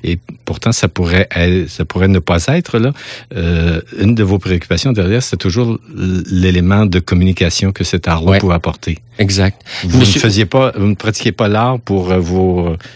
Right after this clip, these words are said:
Speaker 1: mettre ça dans les tiroirs, enfermer ça dans, dans,
Speaker 2: Non.
Speaker 1: dans les garde-robes.
Speaker 2: On fait ça pour les gens. On fait, puis moi, j'ai, j'ai été chanceux peut-être dans ma vie, mais j'ai toujours fait des choses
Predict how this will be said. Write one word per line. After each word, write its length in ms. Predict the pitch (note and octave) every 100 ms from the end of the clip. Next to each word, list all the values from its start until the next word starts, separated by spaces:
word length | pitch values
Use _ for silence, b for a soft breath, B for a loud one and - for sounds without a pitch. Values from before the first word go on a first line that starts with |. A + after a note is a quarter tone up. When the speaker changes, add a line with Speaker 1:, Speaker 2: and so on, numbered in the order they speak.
| B
Speaker 1:
mettre 380 | F2+ F2+ F#2+ F2
ça 80 | A2
dans 100 | G2+
les 120 | F#2
tiroirs, 440 | - F2 F#2 G#2+
enfermer 320 | F#2+ - E2 F2
ça 180 | -
dans, 300 | F#2 F2 E2+
dans, 120 | D#2+ G2+
Speaker 2:
Non. 200 | G#2+ A2+
Speaker 1:
dans 80 |
les 140 | E2+ E2
garde-robes. 440 | E2 E2+ D2 D#2+ E2+ -
Speaker 2:
On 140 | A#2+ A#2
fait 220 | - C3
ça 200 | - F3+
pour 240 | - A2
les 220 | G#2 F#2+ F2+
gens. 220 | F#2 F#2 - -
On 80 | -
fait, 200 | - B2
puis 180 | A2+
moi, 180 | A2+ D#3
j'ai, 240 | B2+ G#2+ G2+
j'ai 120 | F#2+
été 180 | F#2 G#2+
chanceux 460 | - F#2+ F2+ C#3
peut-être 320 | D3 G2+ A2 G2+
dans 160 | F#2+
ma 180 | G2 F2+
vie, 240 | F#2 D3
mais 240 | C#3 F#2+ F2 B B B B B _ -
j'ai 280 | G2 A2+ A2 _ _ _ _ -
toujours 440 | - D#3 C3+ E3 -
fait 120 | C#3+
des 160 | A2
choses 560 | G2+ - B2+ C3+ A2+